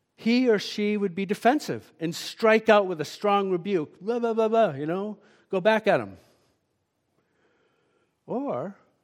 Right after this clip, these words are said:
sometimes maybe a leader would go inward and wallow in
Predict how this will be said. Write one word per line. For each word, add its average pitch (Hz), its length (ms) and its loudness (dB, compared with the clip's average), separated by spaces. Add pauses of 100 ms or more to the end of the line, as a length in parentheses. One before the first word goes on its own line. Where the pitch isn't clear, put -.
(520)
sometimes 151 640 -14
maybe 151 300 -10
a 156 80 -8
leader 156 460 -8 (500)
would 147 160 -10
go 175 220 0
inward 226 320 -8 (880)
and 151 180 -8
wallow 151 520 -4
in 127 280 -16